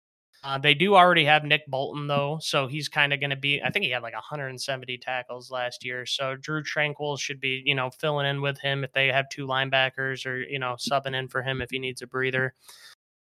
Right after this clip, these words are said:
Uh, when it comes to the draft, not a whole lot of note. They have that Felix Anudike-Uzomah guy from Kansas State. He's an edge rusher. And then they got Rashee Rice, a wide receiver from S M U.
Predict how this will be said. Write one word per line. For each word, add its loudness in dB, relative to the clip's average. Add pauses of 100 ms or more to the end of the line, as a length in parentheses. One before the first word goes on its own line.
Uh, 6
when 8
it 6
comes 2
to 6
the 8
draft, 8
not 8
a 8
whole 4
lot 10
of 2
note. 0
They 6
have 8
that 6
Felix 2
Anudike-Uzomah 4
guy 6
from -8
Kansas -4
State. 0
He's -8
an -6
edge 2
rusher. 0
And -2
then -4
they 0
got 4
Rashee -6
Rice, 0
a -4
wide 0
receiver -6
from -8
S -2
M -6
U. -4